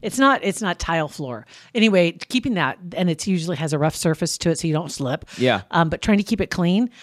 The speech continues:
Speaker 1: 'cause I'd always, I'm always like, "How the hell can this be so dirty? I just took a shower."
Speaker 2: <laughs>
Speaker 1: Well, the reason why <laughs> is because when you wash your hair
Speaker 2: Yeah.
Speaker 1: and the shampoo washes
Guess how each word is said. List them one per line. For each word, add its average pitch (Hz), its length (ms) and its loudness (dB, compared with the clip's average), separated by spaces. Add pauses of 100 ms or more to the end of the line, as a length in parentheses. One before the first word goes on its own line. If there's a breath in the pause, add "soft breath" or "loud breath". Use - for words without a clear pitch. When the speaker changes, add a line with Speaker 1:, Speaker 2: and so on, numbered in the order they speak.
(100)
Speaker 1:
'cause 208 120 -4
I'd 247 100 4
always, 339 260 2
I'm 220 200 -2
always 254 160 0
like, 202 140 -2
"How 302 220 0
the 339 120 2
hell 247 160 0
can 233 140 -4
this 190 120 -2
be 220 100 -2
so 226 180 2
dirty? 208 380 2
I 180 80 -2
just 233 200 -6
took 320 180 -4
a 190 40 2
shower." 202 720 2
Speaker 2:
<laughs> - 40 -16 (280 loud breath)
Speaker 1:
Well, 208 200 6
the 185 160 0
reason 226 320 4
why 233 160 6
<laughs> - 1800 -4
is 254 100 0
because 277 240 0
when 277 120 -2
you 240 80 2
wash 226 320 4
your 240 100 0
hair 196 600 0
Speaker 2:
Yeah. 131 340 0
Speaker 1:
and 208 120 2
the 190 60 4
shampoo 226 480 6
washes 196 440 2